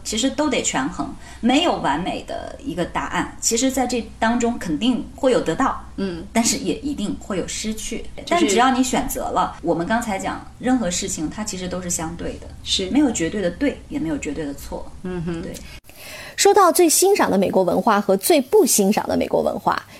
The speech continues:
Speaker 2: 玉萍和很多之前的采访嘉宾一样，都提到了矛盾。既欣赏美国文化中的自我纯粹，又担心自我放大的孤独。对于离开故土文化的人们，这是一个巨大的而难以克服的挑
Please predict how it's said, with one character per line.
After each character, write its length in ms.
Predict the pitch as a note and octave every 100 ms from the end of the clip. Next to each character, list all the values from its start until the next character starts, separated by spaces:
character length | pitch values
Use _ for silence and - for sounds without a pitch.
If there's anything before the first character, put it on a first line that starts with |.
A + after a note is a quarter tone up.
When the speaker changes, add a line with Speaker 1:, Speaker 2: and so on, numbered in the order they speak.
| -
Speaker 2:
玉 120 | C4+
萍 180 | A#3 G#3+
和 120 | A3
很 160 | A3 E3
多 140 | F3+
之 120 | A3
前 140 | A3+ F#3+
的 100 | G3+
采 200 | - F3+
访 140 | F#3+
嘉 160 | F#3+ F#3+
宾 160 | A3
一 140 | G#3 E3+
样， 220 | C#4 B3 -
都 120 | G3 F#3
提 180 | -
到 180 | E3+ F3
了 120 | - -
矛 280 | - - -
盾。 240 | F3 B3 - - _ - - -
既 260 | - B4+ G4
欣 240 | C4 C#4+ C#4+
赏 220 | G#3+ G3
美 140 | F#3+
国 140 | - F#3
文 160 | E3+
化 180 | F3+ A#3+
中 180 | A3 A#3
的 60 | A3
自 180 | -
我 140 | C4 -
纯 320 | - - E3
粹， 280 | - G3 - -
又 160 | - F#3+
担 220 | F3+ F#3
心 260 | G3 G3 F#3+
自 220 | - C4+ G#3+
我 180 | -
放 240 | - G3 F3
大 180 | F3+ C#3
的 60 |
孤 220 | - F3+
独。 160 | F#3+ - - - - - -
对 160 | C4+
于 120 | A#3+ A#3+
离 120 | A3+
开 220 | A3+ B3
故 260 | A#3+ C#4+ A3+
土 260 | - F#3
文 160 | F#3+ F#3+
化 180 | F#3 A#3
的 80 | E3
人 140 | D#3+
们， 200 | E3 F3 - -
这 120 | -
是 100 | D4
一 80 | C4
个 120 | C4
巨 320 | C#4 - D4+ A#3+
大 240 | C#4 G#3+
的 180 | E3+ -
而 120 | F3
难 240 | F3+ D#3+ A#3
以 80 | A#3
克 240 | - -
服 140 | A#3 -
的 100 | -
挑 180 | -